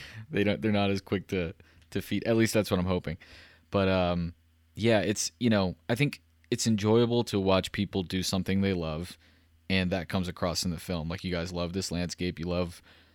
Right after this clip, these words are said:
backcountry skiing, and you love wolverines, and, um, that's infectious. Whether you live on the other side of the country or the other side of the world, it's still,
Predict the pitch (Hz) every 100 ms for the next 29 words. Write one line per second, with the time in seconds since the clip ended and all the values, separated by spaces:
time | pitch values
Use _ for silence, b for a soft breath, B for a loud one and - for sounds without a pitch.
0 | b - 87 - 90 90 - 90 90 90
1 | 87 82 82 85 82 - b b b _
2 | 92 85 85 90 82 85 - 90 87 85
3 | 85 82 82 - - 90 - 87 - 82
4 | - 64 - - 80 92 90 87 90 90
5 | 85 b b b b 92 95 90 - 92
6 | 85 - 92 85 87 82 90 87 - 80
7 | 80 85 90 90 85 b b b b _
8 | 101 - - 95 85 85